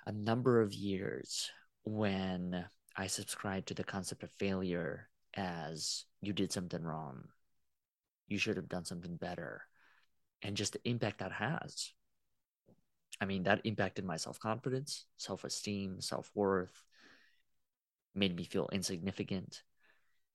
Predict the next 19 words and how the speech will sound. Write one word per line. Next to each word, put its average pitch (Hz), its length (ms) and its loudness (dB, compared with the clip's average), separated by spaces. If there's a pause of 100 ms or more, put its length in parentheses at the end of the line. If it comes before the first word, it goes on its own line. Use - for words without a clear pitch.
(140)
And 95 500 2
ultimately, 101 760 4 (920)
that, 127 360 8 (400)
at 98 100 2
least 101 260 0
in, 95 380 0
through 113 220 0
my 104 380 4
eyes, 147 300 0 (380)
those 127 320 10
are 120 60 6
not 107 220 4
the 95 120 2
ingre-, 92 320 2
ingredients 98 640 0
to - 80 -4
move 90 200 -2
forward 82 320 -4
with. - 220 -4